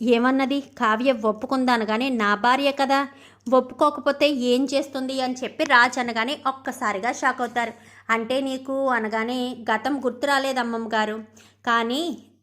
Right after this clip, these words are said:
ఈయన యామినిని ఇష్టం లేదు, నేను కళావతినే ప్రేమిస్తున్నానని యామినికి చెప్పడంతో యామిని నన్ను షూట్ చేయబోయింది. అదే సమయానికి కళ్యాణ్ అప్పు రాబట్టి నన్ను కాపాడారు.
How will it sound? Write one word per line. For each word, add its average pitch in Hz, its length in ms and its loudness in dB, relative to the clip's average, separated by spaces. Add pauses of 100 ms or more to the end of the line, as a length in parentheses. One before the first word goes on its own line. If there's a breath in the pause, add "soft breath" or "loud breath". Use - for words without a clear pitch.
(140)
ఈయన 254 540 -2
యామినిని 247 640 0
ఇష్టం 269 320 0
లేదు, 262 460 0 (300 loud breath)
నేను 277 200 0
కళావతినే 254 720 2
ప్రేమిస్తున్నానని 247 1200 -2
యామినికి 240 540 2 (140)
చెప్పడంతో 240 520 0
యామిని 240 500 0
నన్ను 277 280 0
షూట్ 262 400 -2
చేయబోయింది. 240 600 0 (360 loud breath)
అదే 233 300 6
సమయానికి 262 580 0
కళ్యాణ్ 247 540 2
అప్పు 262 280 2
రాబట్టి 233 520 2
నన్ను 294 240 0
కాపాడారు. 226 760 2